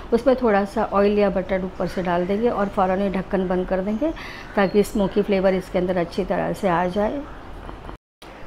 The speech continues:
और पाँच मिनट तक इसी तरह से रहने के बाद में हम कोयला, अ, बटर चिकन में से बाहर निकाल लेंगे और उसके बाद में इसमें हम डाल देंगे बहुत सारा हरा धनिया, क्योंकि बटर चिकन में बहुत सारा हरा धनिया डलता है।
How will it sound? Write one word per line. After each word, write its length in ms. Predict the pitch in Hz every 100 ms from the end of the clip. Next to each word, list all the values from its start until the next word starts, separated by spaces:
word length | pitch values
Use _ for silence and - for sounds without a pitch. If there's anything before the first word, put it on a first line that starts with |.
| -
और 260 | 190 185 185
पाँच 340 | 185 233 269
मिनट 180 | 285 277
तक 140 | 254 247
इसी 160 | 269
तरह 280 | 277 240 202
से 140 | 202 196
रहने 260 | 202 196
के 160 | 185 202
बाद 260 | 185 185
में 80 | 220
हम 220 | 226 214
कोयला, 400 | 190 202 180 190
अ, 100 | 233 - - - -
बटर 460 | 196 185 180 185 202
चिकन 280 | 190 - 185
में 120 | 180
से 160 | - 190
बाहर 260 | 180 185
निकाल 320 | 185 175 185
लेंगे 340 | 190 202 226 269
और 200 | - 202
उसके 220 | 220 254
बाद 220 | 202 185
में 240 | 202 214 214 - - -
इसमें 200 | - 202
हम 180 | 202 185
डाल 160 | 180
देंगे 260 | 170 196 196
बहुत 320 | 190 180 185
सारा 260 | - 180 180
हरा 240 | 185 180
धनिया, 340 | 175 196 208 240
क्योंकि 260 | 214 214
बटर 240 | 208 202 214
चिकन 320 | - 196 190
में 140 | 185
बहुत 240 | 180 185 180
सारा 240 | 180 185
हरा 220 | 190 185
धनिया 300 | 175 190 180
डलता 320 | 180 175 175
है। 200 | 202 285